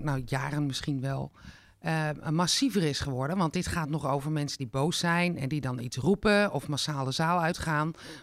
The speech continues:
Maar je hebt waarschijnlijk ook wel eens bijeenkomsten meegemaakt waar gewoon de politie in de zaal moest zitten of stillen op de voorste rij moesten zitten of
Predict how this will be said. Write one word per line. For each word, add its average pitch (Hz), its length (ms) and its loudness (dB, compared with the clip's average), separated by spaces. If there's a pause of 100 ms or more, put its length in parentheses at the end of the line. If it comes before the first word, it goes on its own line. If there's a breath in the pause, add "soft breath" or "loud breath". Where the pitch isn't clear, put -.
(160 loud breath)
Maar 135 440 -4
je 156 160 -6
hebt 156 120 -6
waarschijnlijk 139 400 -6
ook 139 120 -6
wel 160 120 0
eens 160 140 -4
bijeenkomsten 160 640 -2
meegemaakt 160 600 0
waar 151 260 2
gewoon 147 440 0
de 160 80 -6
politie 214 300 0
in 143 60 2
de 139 60 -2
zaal 143 240 0
moest 135 220 0
zitten 127 380 -4
of 151 180 -6
stillen 185 340 0
op - 120 -10
de 147 80 -8
voorste 151 320 -4
rij 139 180 0
moesten 135 300 -4
zitten 131 420 -4
of - 280 -10